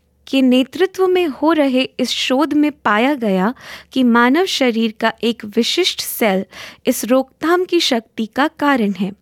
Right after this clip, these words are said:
Memory B cell virus से हुए infection को याद कर लेता है और दोबारा virus का सामना होने पर रक्षण antibody release करता है। इससे पहले के विभिन्न शोधों में भी पाया गया है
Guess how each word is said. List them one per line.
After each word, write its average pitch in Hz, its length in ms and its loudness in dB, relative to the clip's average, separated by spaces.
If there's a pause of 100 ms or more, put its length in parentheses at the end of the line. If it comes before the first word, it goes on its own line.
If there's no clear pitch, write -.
(500)
Memory 302 420 4
B 240 260 0
cell 254 440 0 (340)
virus 294 440 2
से - 200 0
हुए 302 260 2
infection 247 800 -2
को 277 160 0
याद 208 400 0
कर 277 180 0
लेता 220 300 -4
है 196 300 -2 (340)
और 247 160 0
दोबारा 247 520 2
virus 262 400 2
का 262 160 -2
सामना 220 440 0
होने 233 420 2
पर 220 260 -2 (400)
रक्षण 294 380 0 (220)
antibody 220 800 0
release 262 480 0
करता - 360 -4
है। 202 280 -4 (460)
इससे 233 280 0
पहले 220 580 0 (420)
के 294 140 2
विभिन्न 262 640 2
शोधों 254 440 2
में 233 200 4
भी 226 140 -2
पाया 208 440 0
गया 240 280 2
है 196 260 0